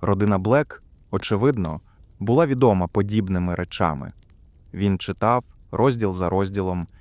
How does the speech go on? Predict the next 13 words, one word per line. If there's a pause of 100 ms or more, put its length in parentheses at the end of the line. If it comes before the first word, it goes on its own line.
(280)
від
кривавих
єгипетських
заклинань
Воскресіння (380)
до
загадкових
грецьких
оракулів (460)
і
чарівних
месопотамських
жриць.